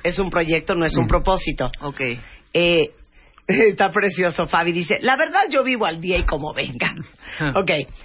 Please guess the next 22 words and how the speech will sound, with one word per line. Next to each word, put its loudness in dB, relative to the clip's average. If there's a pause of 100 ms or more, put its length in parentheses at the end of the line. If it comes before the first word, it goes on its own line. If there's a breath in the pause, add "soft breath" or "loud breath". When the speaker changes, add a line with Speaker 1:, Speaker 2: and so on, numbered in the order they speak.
(300 loud breath)
Speaker 1:
Eh, 4 (920)
tener 2
un 0
negocio 2
y 0
vencer 0
nuestros -2
miedos. -2 (240)
Speaker 2:
Ese, 2 (300)
a-, -4
a-, 2
habla 6
de 4
los 2
dos. 0 (280 soft breath)
Tener 0
un 6
negocio 2
es -6
proyecto 0
de 4
vida, 2